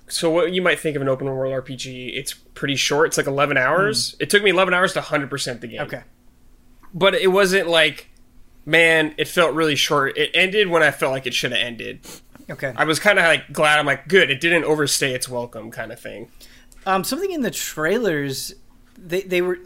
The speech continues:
Speaker 2: it seemed like they were definitely building up a, you know, coherent story for it. Like, it wasn't just a gimmick. They have a narrative, uh, around this
Speaker 1: Yeah,
Speaker 2: game.
Speaker 1: there's a narrative, yeah.
Speaker 2: D-, was that fulfilling to see through to the end?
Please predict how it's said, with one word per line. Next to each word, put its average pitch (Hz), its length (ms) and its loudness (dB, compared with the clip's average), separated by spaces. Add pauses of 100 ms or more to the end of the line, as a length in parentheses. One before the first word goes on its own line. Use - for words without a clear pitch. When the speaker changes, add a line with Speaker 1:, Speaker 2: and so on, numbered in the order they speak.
(140)
Speaker 2:
it 202 100 -12
seemed 349 160 -6
like 262 100 -6
they 214 60 2
were 185 80 2
definitely 190 280 -2
building 175 400 0
up 156 320 -4
a, 139 380 -4
you 160 140 -14
know, 131 100 -6
coherent 156 560 -2
story 156 460 -4
for 127 300 -12
it. 120 120 -14
Like, 143 160 -10
it 143 80 -8
wasn't 156 360 -4
just 147 280 -8
a 139 60 -10
gimmick. 123 300 -10
They 135 100 -8
have 131 120 -8
a 131 60 -6
narrative, 131 520 -6 (480)
uh, 139 180 -4
around 156 380 2
this 143 200 -4
Speaker 1:
Yeah, 160 240 4
Speaker 2:
game. 127 80 -2
Speaker 1:
there's 190 180 2
a 151 40 2
narrative, 127 420 0
yeah. 131 220 0 (180)
Speaker 2:
D-, 175 100 -10
was 165 240 2
that 208 380 4 (480)
fulfilling 196 600 -2
to 180 100 -10
see 185 200 -4
through 220 280 -4
to 233 100 -10
the 202 160 -8
end? 240 340 -8